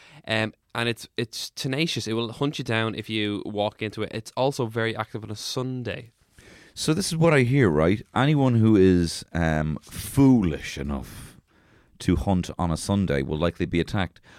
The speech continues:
Speaker 2: While predatory, the capibolo do not actively hunt humans.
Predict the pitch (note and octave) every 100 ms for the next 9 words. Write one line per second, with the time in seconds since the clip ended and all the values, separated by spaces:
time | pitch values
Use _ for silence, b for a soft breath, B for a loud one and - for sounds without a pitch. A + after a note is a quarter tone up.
0 | B - B2 D3+ D#3+ - C#3+ G#2 - F2
1 | D2 D2 - F#2 - A#2 B2 G#2 A2 E2+
2 | E2 - G#2 G#2+ - G#2+ - F2 F#2 E2+
3 | F#2 - A2 G2 F2+